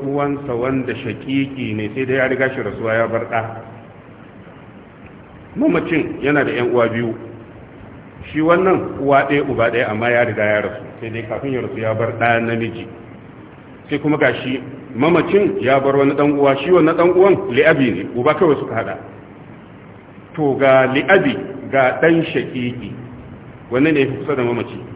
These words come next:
Li'abi ya fi kusa da ɗan shaƙiƙi. Saboda haka li'abi sai ya ɗauki dukiyar ɗan shaƙiƙi ba shi da komai. Wato ana duba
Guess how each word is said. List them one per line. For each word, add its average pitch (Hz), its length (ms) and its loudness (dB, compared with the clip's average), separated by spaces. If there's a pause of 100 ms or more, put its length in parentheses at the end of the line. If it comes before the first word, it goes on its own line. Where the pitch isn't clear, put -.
(680)
Li'abi 123 540 0
ya 127 160 4
fi 127 180 -6
kusa 143 240 -4
da 120 80 -4
ɗan 123 260 -2
shaƙiƙi. 107 600 -10 (1200)
Saboda 165 260 4
haka 156 120 0
li'abi 170 440 2
sai 175 80 2
ya 170 80 0
ɗauki 151 240 0
dukiyar 151 340 0 (140)
ɗan 220 240 6
shaƙiƙi 175 640 -2
ba 147 120 2
shi 143 120 -6
da 123 80 -4
komai. 101 320 -8 (1500)
Wato 139 260 0
ana 185 240 4
duba 185 720 2